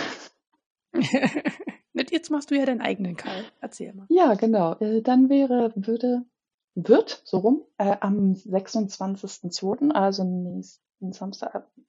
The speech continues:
Speaker 2: warte, wenn der Podcast rauskommt, am Samstag. Äh,
Speaker 1: Mhm.
Speaker 2: da steht jetzt hier noch der alte Name, der, äh, Frühlingsliebe Karl starten. Ähm, ich hatte ja schon erzählt, dass ich mir einen Polunder stricken möchte und ich will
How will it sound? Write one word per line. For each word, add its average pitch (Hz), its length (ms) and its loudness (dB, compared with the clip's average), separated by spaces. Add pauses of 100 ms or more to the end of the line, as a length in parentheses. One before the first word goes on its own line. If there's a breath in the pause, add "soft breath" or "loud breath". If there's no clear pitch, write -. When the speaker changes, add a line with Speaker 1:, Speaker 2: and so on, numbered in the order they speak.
(280)
Speaker 2:
warte, 180 260 2
wenn 175 120 -2
der 170 80 -2
Podcast - 640 -4
rauskommt, 220 540 2
am 190 140 0
Samstag. 151 600 -6 (840)
Äh, 202 440 0
Speaker 1:
Mhm. 208 460 -4 (760)
Speaker 2:
da 185 160 0
steht 214 260 4
jetzt 208 180 4
hier 196 120 4
noch 185 160 -2
der - 180 0
alte 196 340 0
Name, 247 380 4
der, 214 420 4
äh, 226 160 4
Frühlingsliebe 160 880 -2
Karl 147 340 -14
starten. 147 800 -6 (360)
Ähm, 180 180 -6
ich - 120 -14
hatte - 120 -12
ja 175 40 -10
schon 170 180 -6
erzählt, 233 360 -2
dass 185 140 -6
ich - 100 -18
mir 165 80 -8
einen 156 80 -10
Polunder 220 380 -4
stricken 226 340 -6
möchte 208 240 -8
und 185 100 -6
ich - 160 -12
will 175 180 -8